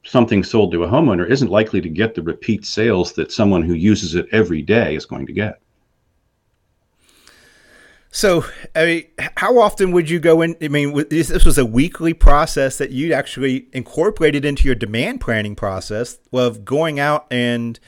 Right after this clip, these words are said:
Speaker 2: you know, seeing how the product was sold and how it was shelved and things like that. I mean, that was part of your weekly process is what you went
Speaker 1: Yeah.
Speaker 2: through.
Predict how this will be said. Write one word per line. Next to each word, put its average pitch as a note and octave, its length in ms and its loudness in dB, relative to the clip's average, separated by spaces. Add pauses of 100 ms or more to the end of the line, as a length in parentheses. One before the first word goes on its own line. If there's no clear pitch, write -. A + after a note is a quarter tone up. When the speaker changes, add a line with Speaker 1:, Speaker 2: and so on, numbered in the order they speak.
(280)
Speaker 2:
you A#2 120 -6
know, A#2 320 -2 (160)
seeing D3 420 -8
how C3 160 -4
the B2 80 -4
product B2 460 -4
was A#2 520 -2 (360)
sold C3 680 -4 (380)
and A#2+ 420 0
how C3+ 220 -4
it C#3 80 -6
was C3+ 140 -4
shelved C3 460 -4
and A#2 80 -4
things B2 200 -6
like C3+ 80 -2
that. B2+ 40 -8
I C3+ 40 -10
mean, C3 140 -4
that C#3 120 -2
was - 80 -6
part - 240 0
of E3+ 60 -2
your D3+ 80 -2
weekly D3+ 320 -4
process C3 580 -6
is G#2 100 -8
what B2 160 -6
you C3+ 120 -8
went D#3+ 160 -8
Speaker 1:
Yeah. G2+ 140 -8
Speaker 2:
through. E2 120 -14